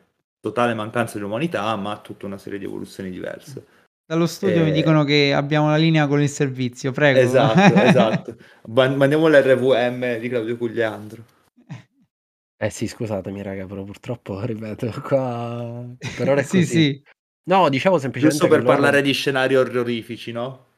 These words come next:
Speaker 1: Quello
Speaker 3: Eh,
Speaker 1: della
Speaker 3: sì.
Speaker 1: mancanza di connessioni è uno scenario orrorifico, se vogliamo.
Speaker 3: Eh sì, decisamente. Eh, no, ma dico, semplicemente dicevo che c'è, l'horror cerca sempre di, di anticipare, a volte in-, inconsciamente,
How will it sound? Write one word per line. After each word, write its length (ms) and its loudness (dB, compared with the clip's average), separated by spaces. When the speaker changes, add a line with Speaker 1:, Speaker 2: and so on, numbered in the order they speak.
Speaker 1:
Quello 360 -4
Speaker 3:
Eh, 20 -2
Speaker 1:
della 200 0
Speaker 3:
sì. 60 -2
Speaker 1:
mancanza 460 0
di 100 0
connessioni 760 0
è 60 -2
uno 180 -6
scenario 420 -6
orrorifico, 580 -8
se 120 -14
vogliamo. 500 -14
Speaker 3:
Eh 260 0
sì, 280 -12
decisamente. 1000 -6
Eh, 440 -2
no, 180 0
ma 240 0
dico, 600 -2
semplicemente 480 -6
dicevo 340 -2
che 480 -2
c'è, 720 -6
l'horror 440 -2
cerca 260 -12
sempre 300 -6
di, 220 -8
di 80 -12
anticipare, 760 -12
a 120 -20
volte 320 -4
in-, 100 -6
inconsciamente, 1000 -8